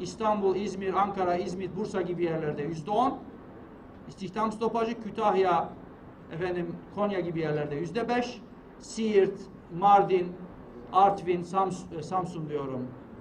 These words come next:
Sinop gibi yerlerde yüzde bir. Yani çalışanların da vergisi kalkıyor,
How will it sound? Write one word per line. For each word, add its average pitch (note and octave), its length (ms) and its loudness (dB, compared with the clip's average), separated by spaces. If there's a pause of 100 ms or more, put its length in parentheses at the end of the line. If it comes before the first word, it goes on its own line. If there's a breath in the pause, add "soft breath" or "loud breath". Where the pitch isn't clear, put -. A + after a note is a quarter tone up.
(340)
Sinop A#3 400 2
gibi F3+ 160 0
yerlerde F#3 380 2
yüzde E3 360 -2
bir. - 240 -2 (1080)
Yani E3 240 2
çalışanların G3+ 760 0
da G#3 220 2 (140)
vergisi F3+ 400 -4
kalkıyor, G#3+ 460 0